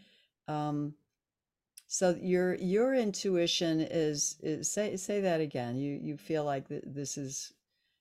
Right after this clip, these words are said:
Kamala Harris is gonna take over, and, and what then?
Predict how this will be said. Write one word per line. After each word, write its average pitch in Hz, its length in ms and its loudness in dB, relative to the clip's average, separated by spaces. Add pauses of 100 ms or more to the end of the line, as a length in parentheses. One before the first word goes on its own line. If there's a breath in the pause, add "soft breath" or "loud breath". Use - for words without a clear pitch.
(240)
Kamala 165 400 2
Harris 151 380 -2
is 143 100 -4
gonna 139 300 -6 (300)
take 151 260 -4
over, 139 540 -2
and, 131 360 -2
and 143 220 -2
what 143 220 -4
then? 127 260 -6